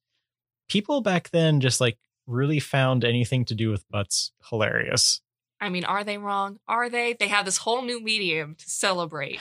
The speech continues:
Speaker 1: I have
Speaker 2: the
Speaker 1: someone
Speaker 2: butt.
Speaker 1: to introduce you to named Tina Belcher. <laughs>
Speaker 2: Yes. Oh, she needs to see this
Speaker 1: But
Speaker 2: movie.
Speaker 1: butts hurt no laughing matter.
Speaker 2: Oh my gosh, just throw a few zombies in this and she would be all over it.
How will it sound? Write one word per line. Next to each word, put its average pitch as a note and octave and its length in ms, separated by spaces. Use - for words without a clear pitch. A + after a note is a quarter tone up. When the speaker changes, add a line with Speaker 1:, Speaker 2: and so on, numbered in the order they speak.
Speaker 1:
I A#2+ 60
have A2 140
Speaker 2:
the - 60
Speaker 1:
someone E3+ 180
Speaker 2:
butt. D#3 60
Speaker 1:
to - 100
introduce C3 500
you G2 80
to F#2+ 280
named G2 240
Tina G#2+ 240
Belcher. G#2+ 400
<laughs> - 60
Speaker 2:
Yes. - 500
Oh, F#3 240
she A3+ 160
needs A#3+ 220
to - 120
see B3+ 160
this - 200
Speaker 1:
But F3 320
Speaker 2:
movie. D#3+ 160
Speaker 1:
butts - 260
hurt E3+ 180
no C#3+ 140
laughing B2+ 360
matter. A2 380
Speaker 2:
Oh G3 100
my F#3+ 200
gosh, F#3+ 340
just F#3 180
throw A#3+ 200
a B3+ 40
few F#3+ 200
zombies F3+ 600
in D#3+ 120
this D3+ 260
and E3+ 100
she - 160
would G#3 120
be G3 140
all G3 240
over F#3+ 360
it. C3+ 180